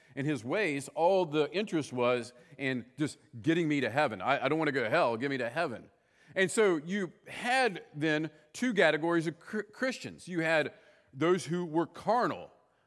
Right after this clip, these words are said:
They were just, you know, "I'm going to heaven. I don't really care about living life for Christ." And then you had those who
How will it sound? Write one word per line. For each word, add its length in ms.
They 160
were 160
just, 400
you 80
know, 140
"I'm 160
going 160
to 100
heaven. 400
I 100
don't 140
really 140
care 240
about 280
living 600
life 340
for 100
Christ." 580
And 180
then 160
you 120
had 340
those 380
who 300